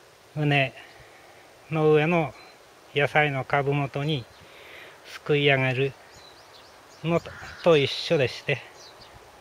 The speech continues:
バナナの場合もですね、徐々に株周り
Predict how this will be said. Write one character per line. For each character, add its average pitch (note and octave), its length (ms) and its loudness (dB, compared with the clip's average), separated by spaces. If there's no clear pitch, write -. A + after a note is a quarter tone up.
バ C#3+ 140 4
ナ D#3+ 160 2
ナ D#3+ 140 0
の D#3+ 360 -2
場 D#3 160 4
合 D#3+ 100 4
も C3 120 -4
で G2+ 100 -10
す - 140 -10
ね、 B2+ 180 -4
徐 D3 200 4
々 E3 160 4
に E3+ 260 0
株 E3 240 2
周 E3 360 4
り C#3 200 0